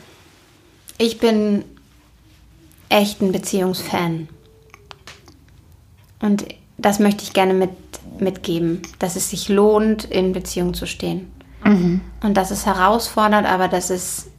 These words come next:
Speaker 1: eine Riesenchance ist auch für sich. Und dass es wunderschön ist, wenn man sehen kann, wie sich Beziehung auch positiv entwickelt.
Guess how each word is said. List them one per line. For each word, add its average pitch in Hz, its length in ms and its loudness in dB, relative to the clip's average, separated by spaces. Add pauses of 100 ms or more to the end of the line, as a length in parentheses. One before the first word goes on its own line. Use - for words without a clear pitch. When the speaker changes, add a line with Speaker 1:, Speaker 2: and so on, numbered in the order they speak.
(220)
Speaker 1:
eine 190 300 0
Riesenchance 190 720 -2
ist - 120 -6
auch 160 140 -6
für - 160 -10
sich. 185 400 -10
Und 190 140 0
dass 180 160 -2
es 202 160 -10
wunderschön 202 520 2
ist, - 320 -4 (440)
wenn 185 280 2
man 180 500 2
sehen 196 440 4
kann, 190 360 0
wie 185 100 0
sich 175 220 -6
Beziehung 180 480 -2
auch - 280 -4
positiv 185 480 -4
entwickelt. 180 580 -6